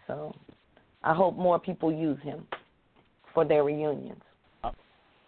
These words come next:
Speaker 2: now, have you guys, uh, I know we, you just had the event. You probably, I'm sure you still got the vibe. I still have the vibe. Are you, are you talking about, uh, trying to do something next year, or you just, uh,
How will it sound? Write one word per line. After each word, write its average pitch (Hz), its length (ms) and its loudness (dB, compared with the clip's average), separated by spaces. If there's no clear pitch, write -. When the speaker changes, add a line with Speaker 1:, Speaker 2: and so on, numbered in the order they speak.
Speaker 2:
now, 117 120 -4
have 120 160 0
you 131 80 -2
guys, 127 400 2
uh, 110 400 0
I 113 80 -4
know 113 340 -4
we, 107 220 -6
you 110 100 -8
just 120 240 -2
had 123 240 0
the 113 160 -4
event. 110 320 -6
You 104 80 -18
probably, 110 320 -8
I'm 98 160 -16
sure 117 80 -8
you 110 160 -8
still 113 160 -4
got 107 160 -6
the 107 80 -14
vibe. 104 300 -4
I 120 200 0
still 117 160 -6
have 98 120 -8
the 92 80 -14
vibe. 95 340 -10
Are 98 80 -10
you, 104 120 -10
are 107 60 -10
you 107 100 -10
talking 113 360 -4
about, 107 280 -2
uh, 101 260 -8
trying 107 160 -6
to 104 80 -8
do 107 160 -10
something 107 220 -8
next 117 280 -6
year, 120 240 -4
or 104 80 -8
you 92 220 -10
just, - 320 -12
uh, 95 180 -6